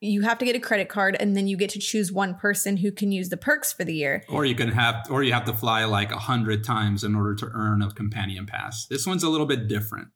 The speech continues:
Speaker 1: Yes. So this year we're seeing, especially Frontier Airlines, they just announced their summer pass. It's three ninety-nine for unlimited flights May through September thirtieth. They also have a year-long pass.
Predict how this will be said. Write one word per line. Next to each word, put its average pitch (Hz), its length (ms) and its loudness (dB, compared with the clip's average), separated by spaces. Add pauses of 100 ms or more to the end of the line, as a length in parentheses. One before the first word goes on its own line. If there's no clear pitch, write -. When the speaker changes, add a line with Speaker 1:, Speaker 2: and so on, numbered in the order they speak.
(120)
Speaker 1:
Yes. - 440 0 (120)
So 262 200 2
this 320 360 2
year 359 140 2
we're 269 140 2
seeing, 208 520 0
especially 262 500 0
Frontier 226 580 0
Airlines, 190 580 2 (380)
they 233 140 2
just 262 220 0
announced 202 380 0
their 196 120 0
summer 262 300 2
pass. 254 460 0
It's - 160 -4
three 240 240 0
ninety-nine 190 640 2
for 190 160 0
unlimited 214 540 2
flights 196 360 0
May 190 200 -2
through 185 220 -2
September - 500 -2
thirtieth. 220 640 0
They 208 160 2
also 202 320 0
have 196 320 0
a 208 60 2
year-long 220 680 0
pass. 214 520 0